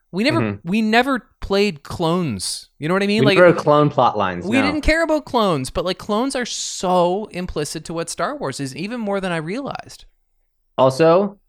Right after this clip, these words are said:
Speaker 2: you don't know the slightest bit of it when it comes to Legends clones.
Speaker 1: Yeah, you're
Speaker 2: This
Speaker 1: probably right.
Speaker 2: is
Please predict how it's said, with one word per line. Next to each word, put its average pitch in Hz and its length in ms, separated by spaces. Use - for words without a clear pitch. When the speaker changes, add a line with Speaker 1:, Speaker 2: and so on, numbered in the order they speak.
Speaker 2:
you 143 240
don't 131 340
know 107 640
the 107 320
slightest 113 880
bit 107 200
of 92 160
it 87 120
when 90 120
it 85 80
comes 95 320
to 101 140
Legends 85 440
clones. - 480
Speaker 1:
Yeah, 117 220
you're 101 80
Speaker 2:
This 147 180
Speaker 1:
probably 143 140
right. 131 100
Speaker 2:
is 127 120